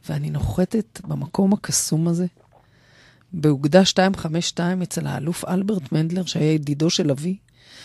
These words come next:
אנחנו מסכמים בינינו שהקשר בינינו הוא סודי,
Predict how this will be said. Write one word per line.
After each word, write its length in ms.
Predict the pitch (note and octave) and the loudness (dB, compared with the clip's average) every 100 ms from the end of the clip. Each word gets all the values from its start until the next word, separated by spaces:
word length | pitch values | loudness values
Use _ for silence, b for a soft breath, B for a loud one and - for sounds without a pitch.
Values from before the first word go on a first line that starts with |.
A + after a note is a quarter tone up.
| b | b
אנחנו 200 | F3+ F3 | 0 4
מסכמים 480 | F3 - E3+ G3 G#3+ | 2 2 0 2 6
בינינו 360 | A#3+ G#3 G#3 G#3 | 6 4 2 0
שהקשר 1040 | - E3 D#3 D#3 - - - - A3+ A#3+ | 4 6 6 4 -2 -20 4 10 10 10
בינינו 340 | G3+ G3 F#3+ F#3 | 8 8 8 8
הוא 120 | F3+ | 6
סודי, 480 | - E3+ D#3 F#3+ | 6 4 6 6